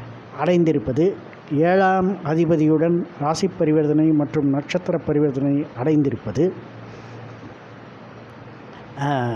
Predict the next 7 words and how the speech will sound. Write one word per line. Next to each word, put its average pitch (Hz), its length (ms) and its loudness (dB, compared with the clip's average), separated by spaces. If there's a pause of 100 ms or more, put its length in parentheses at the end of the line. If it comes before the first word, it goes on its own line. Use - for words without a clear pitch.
(400)
ஏழாம் 185 640 2
இடத்தை 165 500 0 (1000)
வலுவான 190 640 4 (180)
கிரகங்கள் 151 540 2 (340)
பார்ப்பது 139 480 -2 (1300)
மற்றும் 165 540 2
நிறைய, 202 600 4